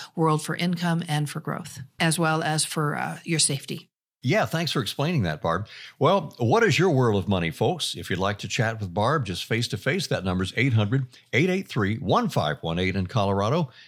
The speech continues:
Speaker 2: eight hundred eight eight three fifteen eighteen. Barb, uh, people may be noticing at the start of the year,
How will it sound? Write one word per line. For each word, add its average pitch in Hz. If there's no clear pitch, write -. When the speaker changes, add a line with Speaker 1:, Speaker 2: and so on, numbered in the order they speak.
Speaker 2:
eight 113
hundred 104
eight 113
eight 107
three 95
fifteen 104
eighteen. 82
Barb, 170
uh, 117
people 139
may 139
be 151
noticing 131
at 107
the 117
start 123
of 104
the 107
year, 110